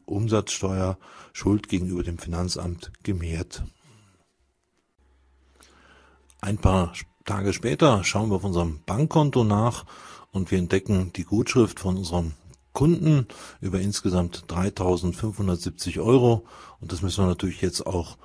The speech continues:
verbuchen, denn er hat seine Anzahlung geleistet. Also der Buchungssatz Bank dreitausendfünfhundertsiebzig Euro, Anforderungen aus Lieferungen und Leistungen ebenfalls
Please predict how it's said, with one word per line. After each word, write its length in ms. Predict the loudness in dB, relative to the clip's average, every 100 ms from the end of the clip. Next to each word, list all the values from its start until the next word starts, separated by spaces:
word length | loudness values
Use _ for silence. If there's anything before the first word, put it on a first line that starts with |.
| -20 -14
verbuchen, 640 | -8 -2 2 2 4 0 0
denn 120 | -6
er 100 | -4
hat 80 | -4
seine 180 | -4 -6
Anzahlung 640 | -6 -6 -2 -2 0 -2 -6 _ -10
geleistet. 680 | -6 -2 -2 -4 -8 -8 -12 _ -20 -20 -20 -20 -10
Also 540 | -2 0 2 0 -2 -6
der 100 | -10
Buchungssatz 640 | -4 -2 -2 0 -2 -2 -8 _ -20 _ -10
Bank 480 | -2 0 0 -4 -12 -20 _ _
dreitausendfünfhundertsiebzig 1600 | -12 -4 -4 -2 0 0 0 -6 -8 -8 -4 -4 -4 -6 -6 -4
Euro, 440 | -2 0 0 -2 -10 -6
Anforderungen 840 | -2 -2 -2 -2 0 2 0 -2
aus 320 | -4 -6 -6 -6
Lieferungen 460 | -8 -6 -4 -4
und 100 | -4
Leistungen 580 | -4 -4 -4 -2 -2 -4 -8
ebenfalls 640 | -8 -8 -6 -6 -6